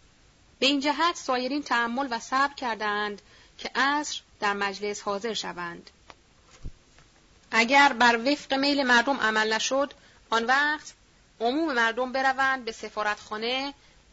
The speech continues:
و در آنجا بمانند و تعطیل عمومی بکنند تا به مقصود و مرام خود برسند. عصر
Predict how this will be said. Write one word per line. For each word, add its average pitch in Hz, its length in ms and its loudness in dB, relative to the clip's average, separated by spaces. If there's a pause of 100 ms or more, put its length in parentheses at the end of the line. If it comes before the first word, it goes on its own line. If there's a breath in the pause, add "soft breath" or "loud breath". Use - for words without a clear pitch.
و 196 120 -2
در 208 120 0
آنجا 208 280 -4
بمانند 269 760 -2 (200)
و 208 100 0
تعطیل 247 520 -4
عمومی 240 440 -4
بکنند 233 720 -2 (260 soft breath)
تا 214 160 -2
به 214 100 -2
مقصود 220 460 -4
و 262 60 -4
مرام 202 360 -2
خود 202 300 -6
برسند. 185 680 -6 (1120)
عصر 320 380 0